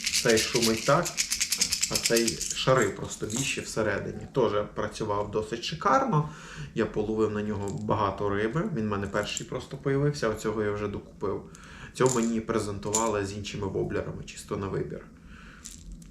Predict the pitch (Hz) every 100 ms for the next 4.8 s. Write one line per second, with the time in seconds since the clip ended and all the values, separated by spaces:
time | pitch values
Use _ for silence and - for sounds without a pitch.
0 | - - - 107 104 101 - - 101 95
1 | 95 90 95 98 98 123 170 147 113 110
2 | 110 104 135 220 - - - 110 113 110
3 | 107 135 147 - 104 104 104 101 - 113
4 | 101 107 101 107 147 196 202